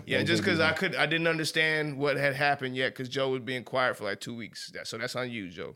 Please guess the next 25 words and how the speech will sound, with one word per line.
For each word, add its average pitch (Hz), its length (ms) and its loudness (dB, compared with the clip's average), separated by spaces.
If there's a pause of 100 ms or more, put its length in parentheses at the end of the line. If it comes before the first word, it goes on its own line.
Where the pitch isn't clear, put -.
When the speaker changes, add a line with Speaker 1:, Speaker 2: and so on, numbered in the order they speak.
Speaker 1:
It's - 180 -18
on 104 160 -8
you. 85 80 -14
You 87 100 -12
were 107 80 -12
quiet. - 380 -6 (500)
But 127 240 -2 (300)
now 165 180 -6
that 170 160 -4 (420)
we 131 80 -10
didn't 127 120 -10
come 143 120 -8
back 139 180 -2
to 139 60 -10
this, 131 220 -6
yes, 131 340 -2
I 135 140 -2
understand 156 320 0
what 147 160 -2
you're 131 80 -8
doing. 139 220 -2
I 131 80 0
understand 135 360 -6
your 127 80 -6
platform. 120 540 -6